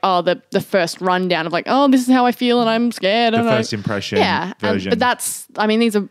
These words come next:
Speaker 1: these, as she said, these are real people. These are just women trying
Speaker 2: Yeah.
Speaker 1: to survive.
Speaker 2: Yeah.
Speaker 1: Um, and you've just shit on them. Like, yeah. I,
Speaker 2: Which
Speaker 1: I think the show does that really well. Moving away from stereotypes. Not always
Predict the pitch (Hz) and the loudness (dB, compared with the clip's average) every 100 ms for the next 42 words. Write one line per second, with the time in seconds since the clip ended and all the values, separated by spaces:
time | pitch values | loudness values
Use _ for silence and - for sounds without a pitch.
0 | - 214 233 208 208 - - 262 196 190 | -6 0 0 0 -6 -4 -2 2 2 0
1 | 180 180 - 190 - 123 104 196 _ 208 | 0 0 0 -6 -4 -6 -6 -8 _ 0
2 | 208 190 185 190 190 190 160 175 - 185 | 2 2 0 -2 -2 -2 -4 -6 -2 -2
3 | 170 151 190 165 170 160 - 101 170 - | -2 -4 -4 0 0 0 -2 -4 -6 -10
4 | - 170 - - - - 170 170 185 170 | -16 -14 -14 -18 -8 -4 -2 0 -2 -2
5 | 160 - 185 165 165 76 - 185 - 190 | -2 0 0 0 -2 -6 -6 -6 -2 -2
6 | 160 - - - 180 - - - - - | -2 -4 -8 -6 -8 -12 -16 -18 -10 -8
7 | - - - 190 185 175 - 175 - - | -8 -8 -12 -10 -14 -14 -12 -10 -12 -12
8 | - - - 90 - 190 214 233 220 190 | -14 -12 -12 -10 -8 -2 2 2 2 2
9 | 165 143 160 143 156 - _ _ _ _ | 0 -2 -6 -10 -10 -14 _ _ _ _
10 | _ - 185 170 180 180 - - 294 277 | _ -10 -6 -6 -6 -8 -8 0 0 2
11 | 233 226 220 - | 2 2 2 -4